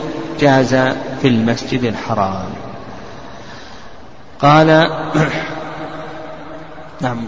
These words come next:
نحن ذكرنا في الحديث السابق في قصة الرجل، أنه حديث عبد الله بن عمر أو حديث جابر، نعم، حديث جابر رضي الله تعالى عنه. قال المؤلف:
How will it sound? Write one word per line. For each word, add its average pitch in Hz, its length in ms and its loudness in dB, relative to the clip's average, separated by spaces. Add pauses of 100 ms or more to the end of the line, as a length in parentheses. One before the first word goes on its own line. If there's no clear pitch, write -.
(140)
نحن 147 140 -4
ذكرنا 143 480 2
في 127 60 -6 (180)
الحديث 135 360 -2 (460)
السابق - 440 2 (140)
في 113 80 -2
قصة 131 400 0
الرجل، 131 340 0 (300)
أنه 107 180 -8
حديث 123 200 -2
عبد 117 140 -4
الله 123 160 6
بن 113 140 0
عمر 123 280 0
أو - 300 -8
حديث 151 280 2
جابر، 120 320 4 (640)
نعم، 104 120 -2 (100)
حديث 123 200 0
جابر 117 320 0 (280)
رضي 113 200 2
الله 104 380 2
تعالى 113 220 0
عنه. 104 160 -4 (640)
قال 151 100 8
المؤلف: 160 520 6